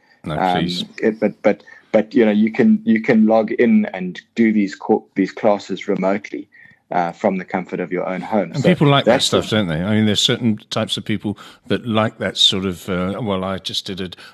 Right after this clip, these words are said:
Speaker 1: a class with this, with this girl in a, in a leotard who was in, you know, Silicon Valley or something like that.
Speaker 2: Yeah.
Speaker 1: Yeah.
Speaker 2: Yeah. No, that's right. And
Speaker 1: Oh,
Speaker 2: then it
Speaker 1: ghastly.
Speaker 2: beca-, you know, it also then, it then links into the whole social media realm as well, where
Speaker 1: Mm.
Speaker 2: you can now share your, your workout with,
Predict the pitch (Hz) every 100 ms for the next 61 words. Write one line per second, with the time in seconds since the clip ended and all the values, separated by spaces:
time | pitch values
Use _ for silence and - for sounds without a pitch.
0 | - - 117 104 95 107 87 95 - -
1 | 95 95 - - 98 98 95 95 95 107
2 | 95 98 101 95 - 98 95 - - -
3 | 110 101 95 104 98 95 92 - _ -
4 | 87 92 - 101 104 95 104 101 85 78
5 | 107 90 90 85 117 85 - - 107 78
6 | 78 _ - - 147 110 - _ _ _
7 | _ _ _ - 202 196 - 135 98 -
8 | 135 143 - 110 - 143 147 139 147 160
9 | 165 143 135 123 131 127 139 123 139 147
10 | 135 123 120 110 117 110 110 117 110 113
11 | 101 101 101 101 92 92 85 85 85 -
12 | 87 67 - 65 87 - 90 92 87 85
13 | - - - - 120 110 101 92 90 -
14 | 90 87 95 95 92 - 85 90 - 90
15 | -